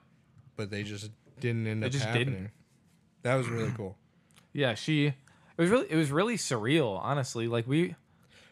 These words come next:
Speaker 1: I grew up watching those
Speaker 2: <coughs>
Speaker 1: movies.
Speaker 2: I, I thought she was really
Speaker 1: I
Speaker 2: attractive.
Speaker 1: love
Speaker 2: Like,
Speaker 1: High
Speaker 2: I
Speaker 1: School
Speaker 2: thought she was
Speaker 1: Musical
Speaker 2: so
Speaker 1: three.
Speaker 2: good looking when I was younger.
Speaker 1: <laughs>
Speaker 2: Even
Speaker 1: She was
Speaker 2: now.
Speaker 1: thirteen.
Speaker 2: I kn-, I was, I was thirteen too.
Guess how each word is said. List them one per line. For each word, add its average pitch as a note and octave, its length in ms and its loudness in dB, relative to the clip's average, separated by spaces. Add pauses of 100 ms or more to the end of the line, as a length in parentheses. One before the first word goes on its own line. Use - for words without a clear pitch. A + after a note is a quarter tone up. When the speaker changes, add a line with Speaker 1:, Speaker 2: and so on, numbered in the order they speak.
(120)
Speaker 1:
I F3 100 0
grew G#3 220 2
up G3+ 140 0
watching D#3 500 2
those D3+ 200 2
Speaker 2:
<coughs> B2 140 4
Speaker 1:
movies. A2 520 0 (220)
Speaker 2:
I, C#3 300 4
I G#2+ 160 4
thought F#3 160 0
she A#2+ 140 -2
was G#2 100 -6
really C#3+ 220 4
Speaker 1:
I - 20 2
Speaker 2:
attractive. D3+ 280 6 (220)
Speaker 1:
love - 20 0
Speaker 2:
Like, C3 140 4
Speaker 1:
High A#2+ 100 6
Speaker 2:
I - 20 8
Speaker 1:
School D#3 100 4
Speaker 2:
thought C3+ 100 6
she C3 60 2
was A#2+ 60 4 (120)
Speaker 1:
Musical A#2+ 80 0
Speaker 2:
so B2+ 280 4
Speaker 1:
three. G2+ 240 -6
Speaker 2:
good G#2+ 160 -4
looking G2 480 -6
when A2 120 -8
I G2+ 120 -4
was G2 200 -10
younger. F#2+ 320 -4
Speaker 1:
<laughs> - 840 -6
Speaker 2:
Even D3 80 0
Speaker 1:
She D3 100 4
was A#2+ 100 2
Speaker 2:
now. A#2 320 6
Speaker 1:
thirteen. A3+ 540 2 (160)
Speaker 2:
I F3+ 140 10
kn-, A3+ 260 -6 (140)
I C4 80 6
was, D#4 200 4 (140)
I A#3+ 140 8
was B3+ 220 4
thirteen A#3 440 6
too. G3+ 420 6